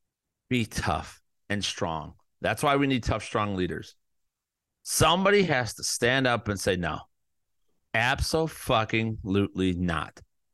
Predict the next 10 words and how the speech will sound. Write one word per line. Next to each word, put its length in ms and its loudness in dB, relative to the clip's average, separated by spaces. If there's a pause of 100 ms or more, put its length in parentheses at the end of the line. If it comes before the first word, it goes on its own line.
(120)
I'm 360 2
not 300 -2
doing 360 -2
this. 340 -14 (1400)
Right? 220 -2 (120)
I'm 260 2
not 200 0
standing 420 -2
for 140 -18
this. 200 -12